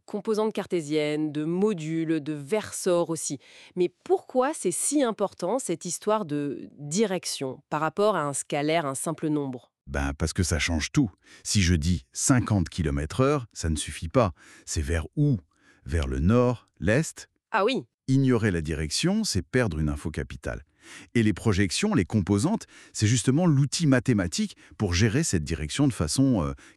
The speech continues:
Speaker 2: calculable. Sans ça, on serait bien embêté pour décrire autre chose qu'un mouvement en ligne droite, quoi.
Speaker 1: Ok, je vois. Alors, une fois qu'on a ces flèches, il faut bien pouvoir jouer avec. La somma di vectori, l'addition, c'est pour combiner les effets.
Speaker 2: Exactement.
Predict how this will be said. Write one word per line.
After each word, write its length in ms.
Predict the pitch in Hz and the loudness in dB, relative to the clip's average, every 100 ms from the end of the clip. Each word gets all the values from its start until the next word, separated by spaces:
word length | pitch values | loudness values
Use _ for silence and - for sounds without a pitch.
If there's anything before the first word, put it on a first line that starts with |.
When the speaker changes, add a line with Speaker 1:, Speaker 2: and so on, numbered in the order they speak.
| - | -6
Speaker 2:
calculable. 720 | 71 73 196 185 147 80 - _ _ - | -4 -2 2 4 4 2 -2 _ _ -12
Sans 200 | - 95 | -2 0
ça, 180 | 82 151 | 4 4
on 80 | 160 | 4
serait 220 | 107 123 | 4 2
bien 240 | 104 156 139 | 6 6 6
embêté 400 | 107 95 143 139 | 4 4 4 2
pour 180 | 78 | 0
décrire 300 | 80 85 110 85 | -2 -2 -2 -4
autre 220 | - 71 | -4 -6
chose 240 | - 160 | -2 -2
qu'un 120 | - 80 | 0 2
mouvement 420 | 82 78 117 131 | 2 4 2 2
en 80 | 78 | -4
ligne 320 | 69 78 87 | -2 2 2
droite, 340 | 92 107 85 - | 0 -4 -4 -12
quoi. 140 | - _ _ _ 285 | -18 _ _ _ -4
Speaker 1:
Ok, 160 | - 240 | 0 -2
je 100 | 180 | -2
vois. 160 | 156 - _ _ _ - - - - | -8 -10 _ _ _ -20 -20 -12 -2
Alors, 240 | 196 - - | -2 -2 -4
une 140 | 240 226 | -2 2
fois 160 | 277 | 0
qu'on 160 | 262 190 | 2 0
a 80 | 180 | 0
ces 140 | 175 | -2
flèches, 480 | - 262 285 - - - | 0 0 2 -2 -8 -8
il 100 | 170 | -4
faut 140 | 170 | 0
bien 160 | 185 240 | 2 2
pouvoir 340 | 165 175 226 | 0 0 0
jouer 340 | 175 165 220 | -4 0 2
avec. 380 | 202 170 156 - _ - - | 2 0 -4 -8 _ -20 -4
La 120 | 170 | -4
somma 460 | - 220 220 220 233 | 0 0 2 2 2
di 160 | 185 190 | 0 0
vectori, 640 | 202 - 220 214 208 - | 0 2 4 6 2 -2
l'addition, 580 | 160 175 190 - - 233 _ _ | -4 -4 -2 -4 0 -2 _ _
c'est 160 | - | -10
pour 200 | 165 175 | -10 -8
combiner 380 | - 208 190 214 | 0 0 4 6
les 180 | 214 196 | 6 4
effets. 300 | 202 214 202 _ _ | 2 0 -2 _ _
Speaker 2:
Exactement. 540 | 98 87 98 - 78 | -2 0 0 0 -2